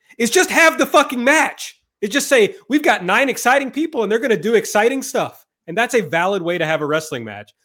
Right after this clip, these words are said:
You don't have to make all of them interact in these cold ways that doesn't actually increase the excitement for the match in any way.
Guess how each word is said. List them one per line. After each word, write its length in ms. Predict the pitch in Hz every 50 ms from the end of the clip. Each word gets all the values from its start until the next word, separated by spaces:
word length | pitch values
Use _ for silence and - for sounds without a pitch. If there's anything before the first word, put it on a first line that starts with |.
| _ _ -
You 100 | 165 151
don't 360 | 139 - 233 247 254 247 247
have 380 | - - - 220 226 214 214 -
to 360 | - 185 156 139 135 135 135 _ _ _ -
make 180 | 175 175 170 -
all 160 | 202 208 202
of 100 | 202 180
them 140 | 185 180 180
interact 420 | 196 190 185 175 175 180 180 175 170
in 60 | 156
these 160 | 147 139 -
cold 340 | - - 180 185 185 180 151
ways 300 | 147 165 190 196 170 139
that 160 | 170 147 131
doesn't 280 | 156 185 208 226 214 - -
actually 480 | 170 175 202 196 - 202 180 175 175
increase 480 | 175 180 180 - 180 180 185 180 - - _ _ _ _ _ _ _
the 200 | - 156 165 175
excitement 460 | 160 156 - - 175 180 180 190 185
for 80 | 185 185
the 100 | 180 180
match 280 | 185 202 220 226 226 -
in 80 | 151
any 140 | 165 185 196
way. 260 | 220 262 277 - -